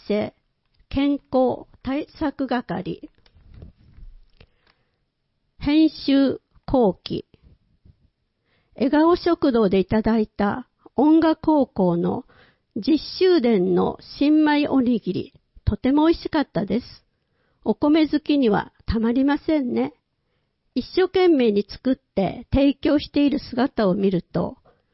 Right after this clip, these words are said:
やはり食品ロスは減らしていかないと、と改めて考えさせられますね。長岡。年明けから心痛-、痛ましい出来事が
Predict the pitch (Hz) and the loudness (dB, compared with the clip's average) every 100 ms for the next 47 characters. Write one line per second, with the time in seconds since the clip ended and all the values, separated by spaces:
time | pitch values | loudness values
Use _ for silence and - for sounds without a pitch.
0 | _ _ 233 226 220 254 208 - - _ | _ _ -4 -2 0 -2 -2 -6 -8 _
1 | _ _ - 240 - 302 302 311 294 339 | _ _ -8 -6 -2 0 4 4 4 0
2 | - - 208 196 240 262 320 - 302 294 | -2 -2 -2 -2 -2 0 0 -2 -4 0
3 | 294 294 262 208 - - - _ _ _ | 0 2 0 0 -4 -8 -8 _ _ _
4 | - 269 - - 226 294 - 330 330 - | -4 -4 -6 -4 0 0 2 2 2 -2
5 | 190 - 233 247 262 - 254 - 240 240 | -6 -2 -2 0 -2 -2 -4 -2 -2 -2
6 | 240 240 - 180 214 320 _ _ _ _ | -2 -2 -4 -6 -6 -6 _ _ _ _
7 | - 196 214 208 196 - 247 - _ _ | -8 -6 -4 -2 -4 -6 -8 -8 _ _
8 | _ _ _ _ _ _ _ _ _ _ | _ _ _ _ _ _ _ _ _ _
9 | _ _ _ - - 226 - 262 269 262 | _ _ _ -4 -2 -2 0 0 2 0
10 | - 233 220 - _ _ _ _ - - | 0 -2 -2 -4 _ _ _ _ -6 -2
11 | 320 320 302 - 294 - - - 294 294 | 0 2 2 0 -4 -4 -12 -2 2 2
12 | 302 - 285 214 196 - 240 262 - 202 | 0 -2 -2 0 -2 -2 0 0 0 0
13 | 170 | 0